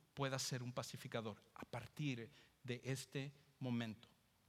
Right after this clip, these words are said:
Y que nosotros podamos tener un impacto como el que Telémaco tuvo en el cuarto siglo después de Cristo. La primera es esta. Hay cuatro, cuatro características que tú necesitas para ser un pacificador.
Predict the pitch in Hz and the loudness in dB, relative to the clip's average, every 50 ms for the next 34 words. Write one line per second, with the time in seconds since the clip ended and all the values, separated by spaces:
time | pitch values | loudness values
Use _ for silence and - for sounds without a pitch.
0 | - - _ _ - 139 - 156 147 151 - - 226 220 - - - - - - | -20 -20 _ _ 4 8 8 10 10 10 12 12 12 12 12 6 -2 -6 -2 2
1 | 143 139 139 147 143 - - - 135 127 120 123 - 135 143 151 143 147 - 151 | 4 6 6 6 4 2 2 2 4 4 4 4 2 4 4 4 4 4 4 2
2 | - - - 131 - - - - - - - - - - _ _ _ - 127 127 | 2 -2 -8 -16 -16 -18 -20 -20 -20 -20 -20 -20 -20 -20 _ _ _ -2 0 2
3 | 123 117 117 - 131 127 123 120 123 - - - 131 127 135 139 135 117 - - | 2 2 2 4 4 4 4 2 -2 -4 -2 2 4 4 6 4 4 2 0 -4
4 | 113 - - - 131 123 117 107 110 - - - - - 117 117 107 - 131 120 | -10 -6 -2 0 0 0 -2 -4 -6 -12 -18 -18 -10 -8 -6 -6 -4 0 0 0
5 | 120 - - 123 - - - 123 123 120 110 107 107 - - 113 104 - - 101 | 0 0 -4 -4 -2 0 0 0 0 -2 -4 -6 -6 -8 -8 -8 -8 -8 -10 -12
6 | - - 110 98 - - - - _ _ _ _ _ _ _ _ _ _ _ _ | -10 -10 -8 -8 -8 -10 -12 -18 _ _ _ _ _ _ _ _ _ _ _ _
7 | _ - - - - - - - - 135 123 139 143 143 151 156 160 156 147 - | _ -20 -18 -16 -14 -14 -2 0 2 2 4 6 8 8 8 8 8 6 4 0
8 | 120 - - - - - - - _ _ _ _ _ _ - - - 120 - - | -2 -4 -6 -8 -14 -20 -20 -20 _ _ _ _ _ _ -18 -10 -8 -8 -6 6
9 | - 147 156 165 165 - 170 180 175 - - - - - - - - - - 175 | 12 12 12 12 12 10 6 6 4 2 -4 -12 -14 -16 -18 -20 -18 8 12 12
10 | 170 170 175 202 196 - 202 175 165 143 143 - 165 147 147 160 151 - - 165 | 12 12 12 10 10 10 10 10 10 10 8 8 8 10 10 8 8 6 4 4
11 | 156 185 151 147 - - 143 - - - 160 170 165 165 - - - - - 131 | 4 4 4 4 2 0 0 4 6 8 10 10 10 8 8 6 4 2 2 2
12 | - - 117 104 - - 127 120 113 - - 139 131 131 123 123 135 123 - - | 0 -2 -4 -8 -4 0 0 0 0 2 2 2 4 4 2 2 0 0 0 -2
13 | 123 - 135 120 - 127 117 107 - | -4 -4 -4 -4 -4 -4 -6 -6 -10